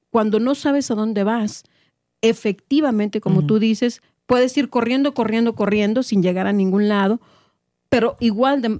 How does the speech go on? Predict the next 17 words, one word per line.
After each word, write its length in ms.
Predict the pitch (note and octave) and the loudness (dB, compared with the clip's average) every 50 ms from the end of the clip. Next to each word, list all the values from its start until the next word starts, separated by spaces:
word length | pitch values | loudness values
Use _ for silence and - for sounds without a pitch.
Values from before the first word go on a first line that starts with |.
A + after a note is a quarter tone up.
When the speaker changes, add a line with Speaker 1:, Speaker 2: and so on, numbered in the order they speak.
| G3 F#3 - | -6 -8 -4
Speaker 1:
de 140 | - F#3 G3+ | -2 -2 -2
la 100 | G3+ G3+ | 0 0
misma 260 | A3 A#3 A#3 B3 C4+ | -2 -2 0 0 0
manera 300 | B3 A3 A3 A3 A3+ A3+ | 2 2 2 0 0 0
puedes 340 | - A3+ A3+ A3+ A#3+ - - | 0 -2 -2 -2 -2 -2 -2
ir 240 | A#3+ A3+ A#3 - - _ _ _ _ _ _ _ _ _ _ _ - | -4 -4 -4 -6 -12 _ _ _ _ _ _ _ _ _ _ _ -2
muy 260 | B3 A3+ A3+ A#3 A#3+ A#3+ | 0 2 4 4 2 2
lentamente, 640 | A3+ G#3+ G3+ F#3+ - G3 A3 C4+ D4+ C#4+ - G#3 G3 | 0 -2 -4 -4 -4 -4 -2 0 0 0 0 0 0
no 160 | G3+ G3+ G3 | 0 0 0
tienes 300 | - F#3 F3+ F3+ E3+ - | -2 -4 -4 -4 -6 -2
prisa, 380 | - B3+ C4+ G#3 F3 - F3 | 0 2 2 2 0 -2 -6
no 220 | E3+ F#3+ F#3+ F#3+ G3+ | -4 -4 -4 -4 -6
sabes 340 | - - G#3 G3 G3 G3+ F3 | -6 -10 -10 -10 -6 -4 -2
Speaker 2:
Correcto. 200 | E3 F#3 F3+ F3+ | -2 -2 0 -2
Speaker 1:
a 20 | |
dónde 200 | F3+ F3+ F3 F#3 | -2 -2 -2 -4
vas. 360 | F#3 G3 G3 G3 F#3 - - | -4 -4 -4 -4 -6 -8 -12